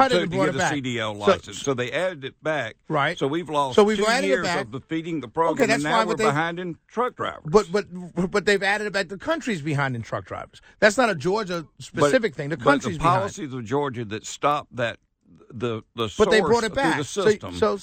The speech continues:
Speaker 2: after it didn't work.
Speaker 1: But, but okay,
Speaker 2: You're
Speaker 1: so
Speaker 2: right. So we, our technical college in, in my area of the state that
Speaker 1: Right.
Speaker 2: used to, it's half of what it was ten years
Speaker 1: But
Speaker 2: ago.
Speaker 1: they brought it back.
Speaker 2: No,
Speaker 1: So
Speaker 2: but, but
Speaker 1: shouldn't
Speaker 2: the
Speaker 1: we,
Speaker 2: other opportunities
Speaker 1: so shouldn't we function on the, on the premise that they brought it back?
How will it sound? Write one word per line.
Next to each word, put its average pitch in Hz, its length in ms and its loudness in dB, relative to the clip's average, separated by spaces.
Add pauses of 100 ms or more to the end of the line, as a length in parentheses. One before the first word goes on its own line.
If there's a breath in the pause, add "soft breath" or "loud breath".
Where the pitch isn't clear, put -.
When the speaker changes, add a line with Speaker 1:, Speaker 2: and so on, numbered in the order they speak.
(140)
Speaker 2:
after 151 420 0
it 117 80 -10
didn't 123 320 -2
work. 127 320 -4 (140)
Speaker 1:
But, 202 200 2
but 196 140 -2
okay, 226 180 -2
Speaker 2:
You're - 80 4
Speaker 1:
so 156 80 2
Speaker 2:
right. 202 220 0
So 127 380 -2
we, 123 220 -6 (640)
our 165 200 6
technical 123 440 -6
college 123 460 -2
in, 107 420 -4
in 117 160 -4
my 123 200 -2
area 117 180 -6
of 104 60 -14
the 107 60 -12
state 98 420 -6
that 113 80 -10
Speaker 1:
Right. 131 140 -4
Speaker 2:
used 131 160 -8
to, - 80 -18
it's - 400 -8
half 175 380 -2
of 117 80 -8
what 117 160 -4
it - 100 -12
was 101 440 -6 (100)
ten 101 160 -4
years 90 220 -8
Speaker 1:
But 170 80 -4
Speaker 2:
ago. 165 80 -2
Speaker 1:
they 175 100 0
brought 175 240 0
it 151 80 -12
back. - 320 -6 (340)
Speaker 2:
No, 123 240 -2
Speaker 1:
So - 20 -10
Speaker 2:
but, 104 100 -14
but 127 120 2
Speaker 1:
shouldn't - 240 2
Speaker 2:
the - 80 0
Speaker 1:
we, - 60 0
Speaker 2:
other 180 260 0
opportunities 135 800 -6
Speaker 1:
so 196 80 8
shouldn't 240 220 2
we 233 80 -2
function 233 440 -4
on 202 140 -4
the, 180 200 -16
on 190 100 0
the 180 60 -6
premise 214 340 0
that 190 100 -8
they 175 100 -6
brought 175 220 -2
it 147 80 -6
back? 202 280 -2